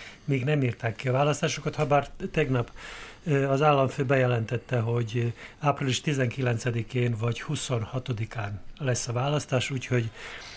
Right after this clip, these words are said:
úgyhogy ezt már tudjuk, hogy mikor a várható. Na most ez idő alatt, tehát mielőtt kiírnák, szerintem azért csak meg, hogyha módosítani akarják a küszöböt. Ar-, arról van szó, hogy ebben a pillanatban a választási küszöb öt százalék. Aki ezt nem éri el, az kiesik, és annak a,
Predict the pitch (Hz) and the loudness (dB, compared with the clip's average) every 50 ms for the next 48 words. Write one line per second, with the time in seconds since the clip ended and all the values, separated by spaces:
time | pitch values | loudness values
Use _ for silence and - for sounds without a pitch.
0 | - - - - 240 202 160 135 - 147 139 135 135 131 - 139 131 123 - - | -18 -16 -12 -8 -6 -2 -2 0 0 2 2 2 2 2 2 2 2 2 0 -2
1 | 143 123 110 117 113 - - - 110 107 107 156 147 139 135 127 - 131 117 110 | -2 -2 -2 -4 -4 -6 -6 -8 -8 -8 -8 -6 -4 -2 -2 -2 -2 -2 -2 0
2 | 110 127 147 160 160 156 151 - 160 147 139 139 143 156 151 143 143 139 147 - | 0 0 0 0 0 0 -2 -2 -2 -2 0 0 -2 0 0 0 2 2 0 0
3 | 170 190 175 135 156 151 127 143 139 139 135 143 143 139 - - 139 131 131 - | 0 0 0 0 0 2 2 4 4 4 4 2 2 0 0 0 2 2 2 2
4 | 151 156 156 147 139 127 - - - 165 147 139 123 120 120 117 110 - - 135 | 2 2 2 4 2 0 0 -2 -2 0 2 2 2 2 0 0 -2 -2 -4 -4
5 | 120 113 - 135 123 123 113 120 120 - - 151 131 - - 127 117 - - 180 | -4 -2 -2 0 0 0 0 -2 -2 0 0 0 0 0 0 -4 -4 -2 -4 -4
6 | 143 - 151 139 - - 123 - - - - - - - - - - - - 139 | 0 0 0 0 0 -2 -6 -6 -8 -16 -20 -20 -20 -20 -20 -20 -8 -2 0 2
7 | 143 139 123 123 - - 127 - - 120 117 123 117 - 127 117 117 110 - 123 | 2 0 0 -2 -6 -6 -6 -4 -2 0 2 2 2 2 2 0 0 0 0 -2
8 | - 135 120 - 135 110 110 104 - 151 139 131 135 - - 143 143 147 131 117 | -2 -2 -2 -2 -2 -2 -2 0 4 4 4 4 2 -2 -2 0 0 2 0 0
9 | 110 107 107 - - 139 147 147 - - - - - - - - - 143 147 151 | -2 -4 -4 -2 -2 -2 -2 -2 -6 -10 -12 -12 -14 -14 -14 -6 0 2 2 2
10 | 135 135 123 117 - 135 135 135 131 127 127 117 110 131 113 113 113 123 120 117 | 4 2 0 0 0 -2 0 0 2 2 0 0 -2 -2 -2 0 0 0 0 0
11 | - - 123 113 - - - 135 117 - 131 120 131 123 - - 135 117 107 113 | 0 0 0 -2 -2 -2 -4 -6 -4 -4 -2 -2 -2 -2 0 2 2 2 2 0
12 | 113 113 107 - 139 131 - - 120 107 - - 127 123 120 113 104 117 117 127 | -2 -2 0 0 -2 -2 -2 -2 -4 -4 -2 0 0 2 2 0 0 -2 0 2
13 | 147 170 170 - - - - - - - 135 120 - - 170 160 151 - - 139 | 2 0 0 -2 -12 -16 -16 -12 -4 -2 -2 -2 0 0 0 0 0 0 -2 -4
14 | - 139 120 - 147 139 131 127 123 - 117 113 | -4 -4 -4 0 0 0 0 0 -2 -2 -4 -6